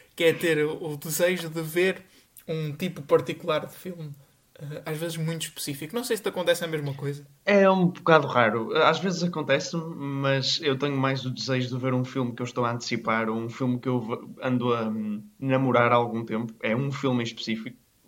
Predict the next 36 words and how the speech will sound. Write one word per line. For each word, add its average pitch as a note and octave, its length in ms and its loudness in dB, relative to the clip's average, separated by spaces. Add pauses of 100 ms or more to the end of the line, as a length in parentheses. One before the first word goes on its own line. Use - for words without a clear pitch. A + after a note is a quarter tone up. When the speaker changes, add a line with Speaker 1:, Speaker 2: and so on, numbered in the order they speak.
Speaker 2:
do A#2 100 -10
que - 120 -18
propriamente, A#2 580 -2
portanto, A2+ 640 -10
mas G#2 140 -8
isso A2+ 140 -6
é - 20 0
normal, G#2+ 320 2
não G2+ 80 -4
é G2 60 -2
um G2 40 -8
filme G2 180 -12
que A2 60 -6
eu A2 60 -2
quero G#2+ 200 -2
ver. F#2+ 200 -8 (500)
Eh, A#2+ 280 2
não C3+ 180 2
propriamente C3+ 480 0
um B2+ 100 0
género. G#2 400 0
Às F3 220 4
vezes E3+ 300 2
acontece. B2+ 520 -4 (220)
E E3 100 -4
normalmente E3 480 6
sempre D#3 300 -4
que D3+ 80 -4
acontece B2+ 580 -2
é C#3 120 -4
sempre B2+ 580 -4 (400)
ficção D#3+ 320 -4
científica C#3 540 -6
ou C3+ 80 -4
terror B2+ 340 -2
ranhoso. A#2 560 -4